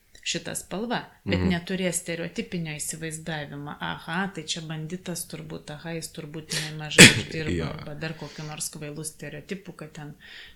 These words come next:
Speaker 1: muzikinę klausą būtinai turi geresnį ir taip
Speaker 2: Mhm.
Speaker 1: toliau. Tų kultūrinių jis dar pradžioj neturi. Nebent namuose jau nuo pat karto, bet aš abejoju su mažiukais, net ir patys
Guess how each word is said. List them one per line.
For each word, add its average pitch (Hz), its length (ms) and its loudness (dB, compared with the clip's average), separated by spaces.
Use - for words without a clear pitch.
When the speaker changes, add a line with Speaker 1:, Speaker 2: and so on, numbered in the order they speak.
Speaker 1:
muzikinę 160 720 -6
klausą 202 420 -4
būtinai 165 400 -6
turi 156 240 -8
geresnį 151 500 -8
ir 143 60 -14
taip - 180 -4
Speaker 2:
Mhm. 85 140 -4
Speaker 1:
toliau. 73 300 -6
Tų 185 100 -2
kultūrinių 185 680 -2
jis 196 160 -4
dar 190 160 0
pradžioj 190 500 -2
neturi. 190 600 -4
Nebent 175 420 -2
namuose 208 560 2
jau 143 200 -2
nuo 139 180 -6
pat 139 220 -10
karto, 143 420 -10
bet 151 240 -8
aš - 180 0
abejoju 180 600 -4
su - 200 -8
mažiukais, - 640 -8
net 165 200 -8
ir 170 100 -10
patys - 480 -6